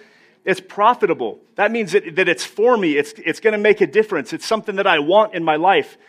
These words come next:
It's inspired by God, and it's profitable for teaching,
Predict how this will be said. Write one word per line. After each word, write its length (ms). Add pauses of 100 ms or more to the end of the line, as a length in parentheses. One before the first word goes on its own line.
(120)
It's 160
inspired 440
by 100
God, 220
and 160
it's 100
profitable 680
for 160
teaching, 680